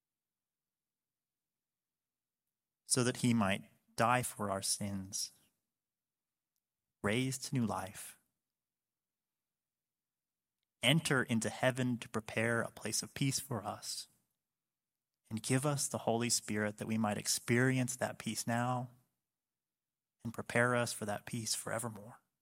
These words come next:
That is peace. That is the peace of this season. Every time you see peace, let us remember that. That we were sinners at war with God.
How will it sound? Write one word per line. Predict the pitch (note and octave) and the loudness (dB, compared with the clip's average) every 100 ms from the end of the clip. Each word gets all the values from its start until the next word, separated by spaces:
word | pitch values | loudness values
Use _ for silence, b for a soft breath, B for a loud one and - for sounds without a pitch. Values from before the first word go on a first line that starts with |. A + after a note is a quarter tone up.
| _ _ _ _ _ _ _ _ _ _ _ _ _ _ _ _ _ _ _ _ _ _ _ _ _ | _ _ _ _ _ _ _ _ _ _ _ _ _ _ _ _ _ _ _ _ _ _ _ _ _
That | - B2 | 0 2
is | A#2+ | 0
peace. | - - A2 - - - _ _ _ _ _ _ _ _ _ _ _ _ _ _ - | -6 -10 -8 -8 -10 -16 _ _ _ _ _ _ _ _ _ _ _ _ _ _ -4
That | A2 C3+ | -2 0
is | |
the | - | -4
peace | - C3 - | -2 -2 -4
of | C3 | -4
this | A#2+ | -2
season. | - G2+ G2+ G2 F#2 _ _ _ _ _ _ _ _ _ _ _ _ - | -2 -2 -4 -6 -8 _ _ _ _ _ _ _ _ _ _ _ _ 0
Every | C3+ D3 D#3 | 2 4 2
time | - A#2 | 2 2
you | A2+ A2+ | 2 0
see | - G2 | -2 -6
peace, | - - B2+ A2 - - - _ _ _ _ _ _ _ _ _ _ _ _ _ _ | -8 -4 -2 -2 -4 -6 -8 _ _ _ _ _ _ _ _ _ _ _ _ _ _
let | - A2+ | 0 0
us | A2 | 0
remember | G2+ F#2+ F#2 | -4 -4 -4
that. | F#2 F#2 - _ _ _ _ _ _ _ _ _ _ _ _ _ _ _ _ | -8 -12 -16 _ _ _ _ _ _ _ _ _ _ _ _ _ _ _ _
That | A#2 | -4
we | A#2+ | -2
were | A#2+ A2+ | 0 2
sinners | - B2+ C3 C3+ A#2+ | 2 4 2 0 -2
at | A2+ A2 | -4 -4
war | G#2+ A2 | -2 -2
with | A2+ | -4
God. | - A#2 A#2+ | -10 -12 -12